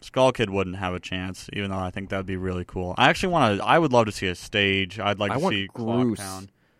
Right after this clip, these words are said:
Speaker 1: Groose.
Speaker 2: <laughs>
Speaker 1: Uh, I don't know. Let me think. Um, I would like to see them bring back somebody kind of again.
Speaker 2: Yeah.
Speaker 1: You know, you
Speaker 2: They could
Speaker 1: saw
Speaker 2: do that. Snake.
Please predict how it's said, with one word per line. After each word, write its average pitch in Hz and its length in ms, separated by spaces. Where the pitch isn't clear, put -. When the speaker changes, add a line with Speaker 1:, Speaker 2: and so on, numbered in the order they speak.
Speaker 1:
Groose. 131 680
Speaker 2:
<laughs> - 400
Speaker 1:
Uh, 104 440
I 143 60
don't 151 160
know. 104 320
Let 107 120
me 113 80
think. 95 420
Um, 107 500
I 170 120
would 262 100
like 311 120
to 254 60
see 220 140
them 123 180
bring 113 300
back 101 380
somebody 139 440
kind 147 260
of 139 60
again. 135 380
Speaker 2:
Yeah. 110 280
Speaker 1:
You 123 60
know, 135 160
you 127 260
Speaker 2:
They 127 60
could 151 80
Speaker 1:
saw 143 360
Speaker 2:
do 69 60
that. - 100
Snake. 120 320